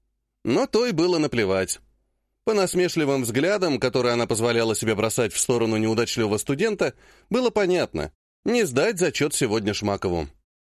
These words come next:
А вот Мациевская отвечала бодро, подробно и быстро, поэтому зачет получила с первого захода. После нее пошел я, и у Шмакова нашлась новая причина для ненависти ко мне. Потому что он, представитель древнего и славного алхимического рода,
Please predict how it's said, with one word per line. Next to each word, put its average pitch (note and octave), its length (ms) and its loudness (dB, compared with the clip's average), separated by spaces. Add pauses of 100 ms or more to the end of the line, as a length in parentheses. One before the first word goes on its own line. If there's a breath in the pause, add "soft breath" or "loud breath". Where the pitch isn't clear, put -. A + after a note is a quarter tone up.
(280)
А G#3+ 60 2
вот A3+ 140 0
Мациевская A#3+ 640 0
отвечала G3 400 0
бодро, D#3+ 560 0
подробно C#3 640 2
и D3 140 0
быстро, F3 500 -4 (320 soft breath)
поэтому G#3 340 2
зачет F#3 360 0
получила F3+ 380 2
с - 80 -6
первого D3 400 0
захода. F2+ 460 -2 (560)
После B3 300 0
нее G3+ 220 2
пошел F#3+ 320 0
я, G2 280 0 (260 soft breath)
и D#3 100 0
у D3+ 100 2
Шмакова F#3 440 0
нашлась D#3+ 400 0
новая A#2 360 2
причина G3 440 0
для C#3 180 0
ненависти G2+ 500 0
ко C#3+ 140 0
мне. E3+ 260 0 (640)
Потому A#3+ 280 0
что G3 200 0
он, G#2 580 0
представитель E3+ 680 0
древнего E3 500 0
и D#3 80 2
славного B2+ 560 2
алхимического A2+ 680 0
рода, F3+ 360 0